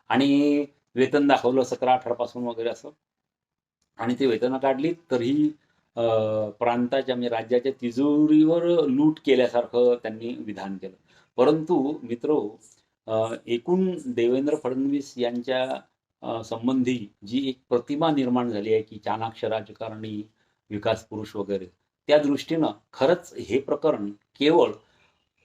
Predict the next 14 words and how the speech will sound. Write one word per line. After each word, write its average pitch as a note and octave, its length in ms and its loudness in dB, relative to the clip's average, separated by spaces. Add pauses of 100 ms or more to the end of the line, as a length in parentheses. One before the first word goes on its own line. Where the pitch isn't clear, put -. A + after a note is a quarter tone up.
(140)
खोटी A#2 300 0
उपस्थिती D3 600 0
दाखवून D#3 480 2
काही C#3 180 0
वेतन C3+ 420 0
भत्ते A#2+ 280 -2
काढण्या A#2 440 0
इतक्या E3 680 -2
मर्यादेमध्ये D3+ 800 0
त्याला D#3 460 2
तेवढंच C3+ 400 0
गांभीर्य C#3 400 0
आहे D3+ 100 0
का? E3 160 -12